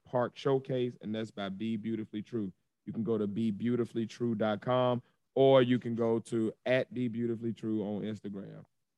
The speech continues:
and, uh, check out their, their, what they do, you know? They got a whole bunch of shit going on, and you need to check 'em out.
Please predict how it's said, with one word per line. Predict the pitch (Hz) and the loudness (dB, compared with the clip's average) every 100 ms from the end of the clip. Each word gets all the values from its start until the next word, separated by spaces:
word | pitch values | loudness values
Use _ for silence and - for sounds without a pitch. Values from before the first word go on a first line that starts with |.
| - | -8
and, | 104 | -4
uh, | 104 101 98 | -2 -2 -4
check | - 104 101 | -6 -6 -4
out | 101 98 | -4 -4
their, | 101 101 101 - _ _ _ _ - | -4 -4 -8 -14 _ _ _ _ 0
their, | 107 | 2
what | 120 131 | 2 4
they | 139 | 2
do, | 143 170 110 | 4 2 0
you | 117 | -6
know? | 127 143 _ _ _ _ | -6 -8 _ _ _ _
They | 117 | -8
got | 113 107 | -6 -6
a | |
whole | 117 120 | -4 -4
bunch | 113 113 110 | -2 -6 -8
of | 104 | -14
shit | 113 - | -14 -12
going | 104 101 | -10 -8
on, | 104 107 | -8 -10
and | 101 101 | -10 -8
you | 107 | -6
need | 113 - | -8 -10
to | |
check | 113 131 | -14 -14
'em | |
out. | 147 | -14